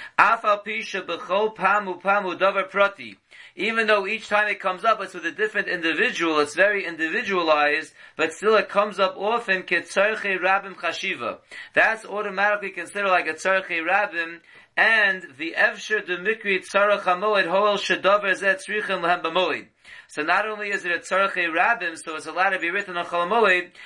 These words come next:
it's possible that it could be considered a tzarach hamoed, since it is something that is needed on the moed. In the Sharat Tzion Chafei, he brings that this is from the Pri Megadim.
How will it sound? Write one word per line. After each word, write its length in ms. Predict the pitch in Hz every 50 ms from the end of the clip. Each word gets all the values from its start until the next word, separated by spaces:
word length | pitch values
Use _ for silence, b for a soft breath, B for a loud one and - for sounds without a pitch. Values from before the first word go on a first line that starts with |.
| B B -
it's 220 | 160 165 160 -
possible 520 | - 180 190 208 226 220 - - 196 202 196
that 140 | 190 180
it 100 | 180 180
could 100 | 180 170
be 100 | 170 170
considered 540 | - 165 165 151 - - 208 214 214 190 185
a 80 | 175 170
tzarach 340 | - - 190 196 196 190 185
hamoed, 640 | 180 175 170 175 202 226 214 196 180 175 170 - - B B B B B B
since 520 | - - - - 196 214 220 214 196 - 180
it 140 | 180 180
is 300 | 190 202 196 190 175 -
something 460 | - - 196 208 202 - 185 185 180 175
that 140 | 175 170
is 180 | 170 165 156 131
needed 260 | 165 185 196 185 180
on 120 | 175 156 151
the 60 | 143
moed. 500 | 143 143 143 147 151 170 196 214 214 - _ B B B B B B B -
In 220 | 147 156 160 156
the 300 | 143 151 160 160 156 156
Sharat 360 | - - - 175 165 156 156 156 - -
Tzion 220 | 214 220 202 196
Chafei, 480 | 190 185 185 185 185 - 208 208 202 185
he 100 | 175 165
brings 220 | 156 190 196 196
that 140 | 180 185 180
this 140 | 196 190 175
is 60 | 170
from 120 | 165 185 175
the 80 | 175
Pri 160 | 175 175 175
Megadim. 560 | 165 156 147 147 147 147 147 170 190 214 233